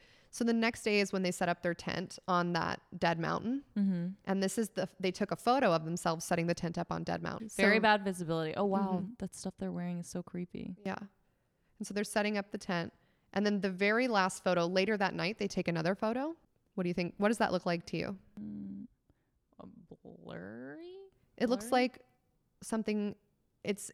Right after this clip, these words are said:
Speaker 1: it's dark, right? 'Cause it's nighttime.
Speaker 2: Yeah, it's
Speaker 1: And then there's something bright.
Speaker 2: Yeah, but they're, they took a picture of it, so it was something of interest, right?
Speaker 1: Right, right. And it kind of looks to me like an orb or something, like a couple of orbs.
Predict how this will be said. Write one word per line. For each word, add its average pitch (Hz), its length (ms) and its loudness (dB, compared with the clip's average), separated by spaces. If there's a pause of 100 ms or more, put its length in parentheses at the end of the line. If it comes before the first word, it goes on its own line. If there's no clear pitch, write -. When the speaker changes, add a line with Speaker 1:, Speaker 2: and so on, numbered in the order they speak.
Speaker 1:
it's 202 180 0
dark, 180 300 0
right? 180 180 -2
'Cause 190 80 -6
it's 175 160 -10
nighttime. 214 460 -6 (120)
Speaker 2:
Yeah, 247 100 -20 (180)
it's - 100 -20
Speaker 1:
And 208 100 2
then 214 100 4
there's 202 180 0
something 180 320 -2
bright. 190 360 -2 (760)
Speaker 2:
Yeah, 208 180 -2
but 180 140 -6
they're, 180 140 -6 (100)
they 190 180 -6
took - 240 -4
a 202 40 -4
picture - 360 -6
of 147 80 -6
it, 143 140 -10
so 175 80 -4
it 165 40 -2
was 165 120 -6
something 190 280 -4
of 170 120 -4
interest, - 420 -6
right? 208 80 -2
Speaker 1:
Right, 202 340 4
right. 196 360 2
And 220 100 4
it - 80 0
kind 311 220 2
of 277 80 2
looks - 300 -2
to 202 100 2
me 202 240 4
like 165 180 2
an 170 160 -2
orb 196 500 2 (140)
or 233 80 0
something, 285 580 0 (920)
like 175 120 0
a 175 40 -2
couple 208 280 0
of 190 140 2
orbs. 202 460 2